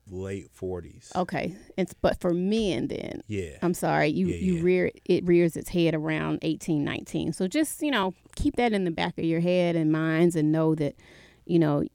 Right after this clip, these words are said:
Speaker 2: you have to just take good care of your own mental health
Speaker 1: That's
Speaker 2: and,
Speaker 1: right.
Speaker 2: and really do the research, the family history and research to find out if it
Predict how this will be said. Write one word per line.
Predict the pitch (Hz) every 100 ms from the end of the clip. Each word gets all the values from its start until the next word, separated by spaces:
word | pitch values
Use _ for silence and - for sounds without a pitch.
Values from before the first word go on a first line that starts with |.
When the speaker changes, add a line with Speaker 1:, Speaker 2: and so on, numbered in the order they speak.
| _ -
Speaker 2:
you | 196
have | 185 175
to | -
just | 165 165 -
take | 170 160 160
good | 175 -
care | - 170 156 -
of | 156 160
your | 151
own | - 160 156
mental | 156 - 151
health | 156 156 156 -
Speaker 1:
That's | -
Speaker 2:
and, | -
Speaker 1:
right. | -
Speaker 2:
and | 160 165
really | 165 190 185 160
do | 185
the | 165
research, | 156 170 - 170 - -
the | -
family | - 196 185 175
history | 165 190 - 151 - - - - _
and | 175 180
research | 180 - - - -
to | 165
find | 165 160 156
out | 147 143 -
if | 165 -
it | 160 -